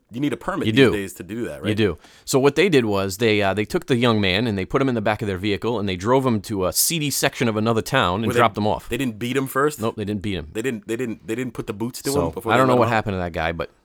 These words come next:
Speaker 1: Oh.
Speaker 2: that
Speaker 1: He
Speaker 2: was
Speaker 1: didn't, he never came back.
Speaker 2: He didn't, he didn't come back,
Speaker 1: So you got
Speaker 2: fortunately.
Speaker 1: what you wanted.
Speaker 2: So here we are once again at the halfway point of the show, thirty-two minutes and counting, actually, as I look at my timer.
Speaker 1: Oh.
Speaker 2: And we always like to do, uh, change things up. We like to do a little segment in the middle of the show to kind of break up the, the different topics at hand.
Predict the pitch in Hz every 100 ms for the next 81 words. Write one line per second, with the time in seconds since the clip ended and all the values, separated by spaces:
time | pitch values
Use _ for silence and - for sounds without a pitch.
0 | _ _ _ - 95 73 _ 98 165 120
1 | 147 160 151 147 135 95 - 113 139 -
2 | 120 123 117 104 92 - 117 123 135 131
3 | 120 110 87 78 - - - - - 165
4 | 254 254 180 156 120 143 143 123 127 110
5 | 98 107 85 131 - 113 123 104 90 -
6 | 87 104 - 135 127 - 113 107 101 92
7 | 110 95 87 82 85 - 87 87 87 98
8 | 87 85 - 85 82 127 - 127 - _
9 | - - - - 131 127 127 - - 156
10 | 233 226 208 139 131 143 135 131 - 123
11 | 107 101 - 147 131 - 117 110 110 110
12 | 117 113 120 113 107 - - 117 120 104
13 | 110 120 107 - 98 107 - 117 98 92
14 | 110 110 107 - 98 95 90 87 104 95
15 | - 101 95 92 - 87 80 92 80 101